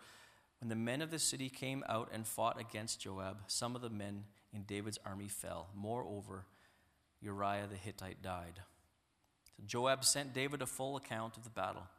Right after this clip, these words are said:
The messenger set out, and when he arrived, he told David everything Joab sent him, sent him to say. David told the messenger, "Say this to Joab, 'Don't let this upset you.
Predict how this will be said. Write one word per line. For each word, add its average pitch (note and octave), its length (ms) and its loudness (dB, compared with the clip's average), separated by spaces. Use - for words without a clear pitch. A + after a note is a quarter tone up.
The G2+ 60 -4
messenger A2+ 360 4
set - 480 2
out, D3 300 4
and G#2+ 180 -2
when C3 200 4
he C3+ 120 2
arrived, A#2+ 380 4
he A#2 80 -2
told A#2 260 -2
David A2+ 500 0
everything G#2 680 -4
Joab G2+ 440 -4
sent - 320 -2
him, F#2+ 260 -12
sent G#2+ 300 2
him G2+ 120 -4
to G2 60 -2
say. F2 380 0
David C3+ 400 6
told C#3 220 4
the B2 340 2
messenger, G2 580 4
"Say C3+ 200 8
this D#3 160 8
to - 100 -2
Joab, G2 400 2
'Don't A#3 180 6
let - 200 0
this G2 140 2
upset - 380 2
you. F#3 260 -2